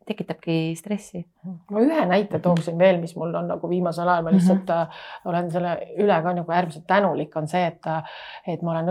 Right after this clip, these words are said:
Speaker 2: õppinud, äh, lõõgastuma kaosesse, sest minu jaoks on ääretult keeruline olnud, äh, sellised, äh, olekud, äh, kus nagu üks eluetapp hakkab lõppema, kus vana enam ei toimi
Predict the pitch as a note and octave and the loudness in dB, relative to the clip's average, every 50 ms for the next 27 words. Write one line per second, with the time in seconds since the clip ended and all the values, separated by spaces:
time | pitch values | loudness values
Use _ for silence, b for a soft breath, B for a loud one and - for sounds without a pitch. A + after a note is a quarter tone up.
0 | G#3 A#3+ A#3 - - - E3+ E3 D#3+ D#3 D#3+ E3 E3 D#3+ - - E3 D#3 D#3 D#3 | 2 2 2 -2 -8 -8 -6 -4 -4 -4 -4 -4 -4 -6 -6 -6 -4 -4 -2 -2
1 | D#3+ D3+ E3+ F#3+ A3+ A#3+ A#3 - D#3 - - - D3+ D#3+ D#3 D#3 - G3 G#3 G3+ | -2 0 2 2 2 2 0 -2 -6 -6 -8 -10 -10 -10 -6 0 4 6 6 6
2 | F3 D3+ - - B2+ - - - E3 D3+ D3+ - _ _ - - - - F#3 G3+ | 4 2 -2 -8 -12 -14 -12 -10 -10 -10 -10 -12 _ _ -20 -16 -4 0 2 2
3 | A3+ G3+ F3+ F3+ F3+ - F#3 - D3+ D3+ D3+ - - F#3+ G3+ G3 F#3 F3+ E3 - | 4 4 2 2 0 -2 -4 -8 -12 -12 -10 -4 -2 -2 0 0 0 -2 -4 -6
4 | - D3 C#3+ - - F#3 F#3+ F#3+ F#3 E3+ D#3+ D#3+ D#3 D#3 E3 E3 F3 F#3 F3+ F3 | -10 -12 -12 -4 -2 0 2 2 2 2 0 0 -2 -2 -2 0 2 2 2 2
5 | E3 D#3+ E3 E3 - E3+ D#3+ D#3+ D#3+ B B B B - F#3+ F#3 F#3 F3+ E3+ F3 | 0 0 -2 -2 -4 -2 -2 -2 -4 B B B B -4 -2 0 0 0 -2 -2
6 | - D#3+ D#3+ D#3+ - - E3 D#3+ D#3+ E3 E3 B B B B B B B - - | -2 -4 -4 -4 -2 -2 0 0 0 -2 -4 B B B B B B B -2 0
7 | F#3+ F#3+ G#3+ A3 G3 E3+ F3+ - - E3+ E3 D#3+ E3 - E3+ E3 D#3+ - E3+ D#3+ | 2 4 4 4 4 2 0 -4 -6 -6 -6 -4 -4 -2 -2 -2 -2 -4 -6 -8
8 | - - - - - - - - E3 E3 E3 - E3+ E3+ - - - G3+ G3+ - | -8 -10 -8 -8 -8 -8 -6 -4 -4 -4 -4 -2 -4 -4 -2 -2 -2 -2 -2 -4
9 | - - - F3+ F#3 F#3+ G#3 F3+ D#3 D3+ - - F#3+ F#3+ - E3 D#3+ - - D3+ | -8 -4 0 2 4 6 4 4 2 2 0 -2 -2 0 0 0 0 0 -2 2
10 | D#3+ G3+ A3+ A3 - - F3 D#3+ - E3+ E3+ - F3 F#3 A3 A#3 G#3 F#3 E3+ E3 | 6 6 6 6 4 0 -4 -2 -2 -4 -2 2 4 4 6 6 6 4 2 0
11 | D#3+ - - - - - F#3+ G3 G#3 A3 G3+ F3 D#3+ D3 C#3 | -4 -6 -6 -8 -2 2 6 8 8 8 6 4 2 0 -2